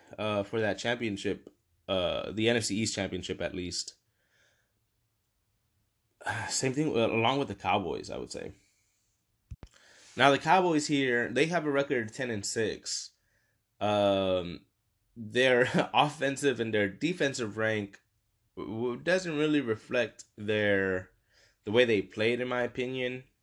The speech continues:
Um, and that might sound a little biased, especially since some of you guys know that I am a Cowboys fan. Uh, but twenty-second offense ranked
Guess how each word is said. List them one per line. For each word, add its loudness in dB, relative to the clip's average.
Um, 0
and 0
that 4
might 0
sound -2
a -2
little 0
biased, -2
especially -6
since -10
some -4
of -4
you -2
guys -4
know -4
that -4
I -4
am -4
a -4
Cowboys -4
fan. -6
Uh, 2
but -2
twenty-second 2
offense 0
ranked -2